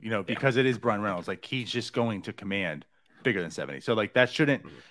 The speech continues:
Speaker 1: don't take the seventy million as, like, the largest in, he's being offered the largest in team, you know, history. And it's like, "Oh my God, the Pirates are ponying up." Like, it's Bryan Reynolds.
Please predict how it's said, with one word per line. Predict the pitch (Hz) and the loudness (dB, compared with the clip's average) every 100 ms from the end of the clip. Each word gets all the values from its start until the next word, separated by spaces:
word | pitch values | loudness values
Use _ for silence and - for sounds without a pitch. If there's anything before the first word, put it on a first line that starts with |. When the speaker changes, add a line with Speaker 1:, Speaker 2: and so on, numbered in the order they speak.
| _ _ - | _ _ 6
Speaker 1:
don't | 165 185 - | 8 8 4
take | 160 156 | 2 2
the | 120 | 0
seventy | - 107 | -2 -2
million | 101 101 98 | 0 0 0
as, | 92 | -2
like, | 95 87 | -4 -4
the | 95 | 2
largest | 107 104 92 | 2 2 -4
in, | 95 - 98 - | -10 -10 -14 0
he's | 190 143 | 0 2
being | 175 139 | 0 4
offered | 151 151 | 4 6
the | |
largest | 135 135 | 4 4
in | 131 | 0
team, | - 120 127 - | -6 -8 -8 -4
you | 113 | -2
know, | |
history. | 98 135 - 92 | -2 -4 -2 -4
And | 87 | -4
it's | 87 | -8
like, | 87 | -4
"Oh | 139 | -2
my | 117 | -2
God, | 78 127 120 | -2 0 0
the | 156 | -2
Pirates | - 127 117 | 2 2 2
are | - | -4
ponying | - 98 | -4 0
up." | 113 | 0
Like, | 113 110 _ _ _ _ _ _ _ | 0 -4 _ _ _ _ _ _ _
it's | 139 - | -4 0
Bryan | 139 151 131 | 6 8 8
Reynolds. | 135 156 101 87 92 | 8 6 4 0 -8